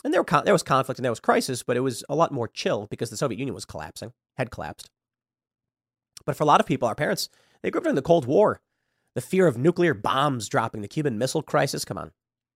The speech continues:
The world is always in some kind of crisis. There's always some kind of conflict.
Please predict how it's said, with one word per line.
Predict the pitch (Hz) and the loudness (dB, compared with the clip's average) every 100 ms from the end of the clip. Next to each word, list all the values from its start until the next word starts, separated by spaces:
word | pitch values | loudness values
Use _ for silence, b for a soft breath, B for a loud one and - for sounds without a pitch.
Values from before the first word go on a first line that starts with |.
| _ - | _ -4
The | |
world | 123 185 185 | 0 2 2
is | 135 | 0
always | - 156 139 95 92 | 4 4 4 0 -6
in | 107 | -6
some | 135 135 | -4 -4
kind | - 113 | -4 -6
of | 95 | -6
crisis. | - 80 - 98 - | -10 -12 -8 -10 -6
There's | 104 117 | -4 0
always | 139 139 | 2 2
some | 160 151 | 0 -2
kind | - 117 | -2 -6
of | 104 | -6
conflict. | - 160 135 98 - | -4 -4 -4 -12 -14